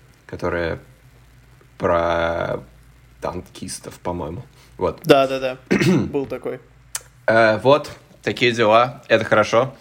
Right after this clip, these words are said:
Speaker 1: Что я хотел сказать? Я хотел сказать, что круто, что много новых штук по «Звёздным войнам». Это хорошо и приятно, что франшиза живёт и новая ступень начинается, мне кажется, в её истории.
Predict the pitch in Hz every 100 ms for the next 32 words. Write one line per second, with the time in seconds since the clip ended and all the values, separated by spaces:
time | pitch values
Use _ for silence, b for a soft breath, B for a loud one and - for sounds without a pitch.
0 | B B - 160 160 139 139 - 110 104
1 | 156 180 165 - 143 - - 107 85 -
2 | b b _ 147 143 139 - 120 117 123
3 | 117 120 113 - 117 123 110 113 107 110
4 | 147 175 156 139 - - 98 101 90 -
5 | 104 98 113 101 107 110 104 - 98 92
6 | 98 95 107 95 90 92 92 82 80 90
7 | 107 98 - - 92 90 87 B B B
8 | B - _ - 104 113 104 95 98 95
9 | 110 120 123 - - 92 104 - 131 -
10 | 101 104 101 - 101 - - 98 95 92
11 | - b b b b _ _ 95 98 95
12 | - 95 98 117